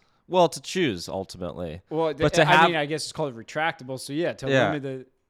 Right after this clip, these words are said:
Speaker 2: right.
Speaker 1: To have a retractable leash, but then just let the,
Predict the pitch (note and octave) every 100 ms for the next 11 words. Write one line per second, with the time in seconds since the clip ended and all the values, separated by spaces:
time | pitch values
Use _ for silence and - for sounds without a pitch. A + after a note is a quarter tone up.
0 | - D#3+ A2 - D3+ D3+ E3 F#3+ F3+ D3
1 | D#3+ D3 D3+ C#3 C3 C#3 C3+ B2+ B2+ A#2
2 | A2 A2 B2+ - A#2+